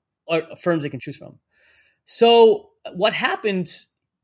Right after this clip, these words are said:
is when you have firms like Huyan or Arvind or, uh, Fruit of the Loom that are more and more consolidated,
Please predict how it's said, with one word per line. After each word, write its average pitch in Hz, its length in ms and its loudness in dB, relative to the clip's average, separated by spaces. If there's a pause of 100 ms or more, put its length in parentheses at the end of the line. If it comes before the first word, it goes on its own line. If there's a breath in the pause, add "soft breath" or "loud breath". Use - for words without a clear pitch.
(280)
is 190 380 0
when 220 360 0
you 285 140 -2
have 175 320 -4
firms 170 300 -10
like 143 300 -6
Huyan 123 500 -8
or 120 280 -6
Arvind 127 500 -6
or, 117 280 -6 (340 loud breath)
uh, 127 180 -6
Fruit 131 180 -14
of 127 80 -10
the 143 40 -8
Loom 190 300 -4 (280 soft breath)
that 151 240 -4
are 165 120 0
more 165 300 0
and 165 80 -2
more 156 140 -4
consolidated, 147 840 -6